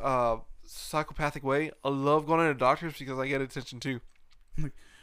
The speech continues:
Speaker 2: "I'm gonna get illness on purpose so I can see the doctor."
Speaker 1: No, heck no.
Speaker 2: <laughs>
Speaker 1: I, I never wanna get sick on purpose just to see a doctor. But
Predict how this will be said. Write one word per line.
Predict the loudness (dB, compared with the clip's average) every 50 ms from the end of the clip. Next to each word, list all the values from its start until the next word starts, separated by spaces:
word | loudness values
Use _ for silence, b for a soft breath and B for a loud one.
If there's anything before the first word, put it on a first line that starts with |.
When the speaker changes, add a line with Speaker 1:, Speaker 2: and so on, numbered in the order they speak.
| b b
Speaker 2:
"I'm | -6 -4
gonna | -2 -2 -2 0
get | 0 0 -2 0
illness | 0 0 0 0 0
on | 2 4
purpose | 6 6 6 6 2 -2 -2 0
so | 0 2
I | 2
can | 2 0
see | -2 -4
the | -4 -6 -4
doctor." | -6 -4 -6 -6 -6 -8 -10 -8 -4 2
Speaker 1:
No, | 6 8 8
heck | 8 10 8 6 6 6
no. | 4 4 6 6 6 4
Speaker 2:
<laughs> | 4 2 2 2 4 4 2 2 2 2 2 2 0 0 0 2 6 10
Speaker 1:
I, | 10 10 10 10 8
I | 8
never | 8 10 10 10 10
wanna | 10 8 6 6
get | 6 6 6 4 4 -2 -6
sick | 0 4 4 6 6 6
on | 2 4
purpose | 4 4 4 2 0 -4 -4
just | -6 -6 -6
to | -6 -6
see | -6 -6 -6 -4
a |
doctor. | 0 0 0 0 -2 -6 -8
But | -2 0 0 0 0 -4